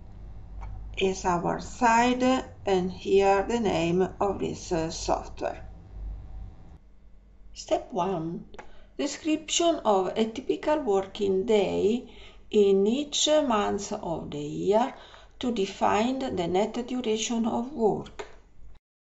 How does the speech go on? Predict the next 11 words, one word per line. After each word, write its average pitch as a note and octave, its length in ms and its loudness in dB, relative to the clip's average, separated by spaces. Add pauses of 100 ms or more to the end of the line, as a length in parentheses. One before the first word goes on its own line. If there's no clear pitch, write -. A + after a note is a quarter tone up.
(1000)
Collection, A3 920 2
step - 380 -6
two, F3+ 400 0 (400)
of G#3 180 4
the G3 80 4
number G3+ 500 0
of F#3 240 0
hours B3 640 0
worked G3+ 360 -2
every G3+ 540 0
month G3+ 560 0